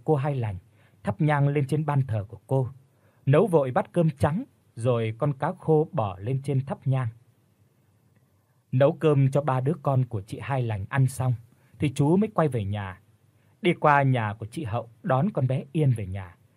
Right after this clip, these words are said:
Cả ngày hôm nay chưa gặp con, biết bao nhiêu chuyện, nên buổi tối về con bé cứ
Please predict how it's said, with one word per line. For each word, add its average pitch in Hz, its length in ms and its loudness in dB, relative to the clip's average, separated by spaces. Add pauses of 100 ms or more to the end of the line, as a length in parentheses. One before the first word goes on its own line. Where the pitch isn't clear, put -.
(340)
Cả 131 100 0
ngày 127 240 0
hôm 165 240 0
nay 165 200 0 (200)
chưa 156 200 0
gặp - 120 -6 (140)
con, 139 200 0 (480)
biết 240 180 0
bao 139 220 4
nhiêu 123 220 2
chuyện, - 240 -8 (360)
nên 180 180 4
buổi 110 160 -2 (100)
tối 160 380 2
về 113 340 0
con 151 180 0
bé 143 180 0
cứ 214 140 -8